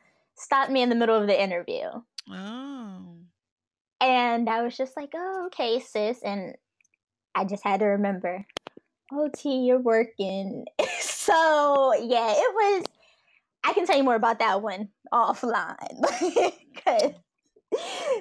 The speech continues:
Speaker 2: Yeah,
Speaker 1: but,
Speaker 2: you
Speaker 1: yeah,
Speaker 2: can't be
Speaker 1: you
Speaker 2: losing your job.
Speaker 1: I know, <laughs> right? But, but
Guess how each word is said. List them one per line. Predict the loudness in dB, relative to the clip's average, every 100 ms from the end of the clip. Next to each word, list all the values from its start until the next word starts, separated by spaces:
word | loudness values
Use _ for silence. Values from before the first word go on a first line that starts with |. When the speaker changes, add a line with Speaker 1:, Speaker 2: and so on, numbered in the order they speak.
| -4 0
Speaker 2:
Yeah, |
Speaker 1:
but, | 4
Speaker 2:
you | 4 4
Speaker 1:
yeah, | 2
Speaker 2:
can't | 2 0 0
be |
Speaker 1:
you | 2
Speaker 2:
losing | 2 -2 -10
your | -6 -4
job. | -2 -2 -2 -6 -14 _ _ _ -2
Speaker 1:
I | 2 2
know, | 4 2
<laughs> |
right? | 2 -2 -4 -12 -2 -2 0 -4 -2 -8 -2
But, | 2 2 0 -4 -20 -20 _ _ _ -20 -12
but | 2 6 6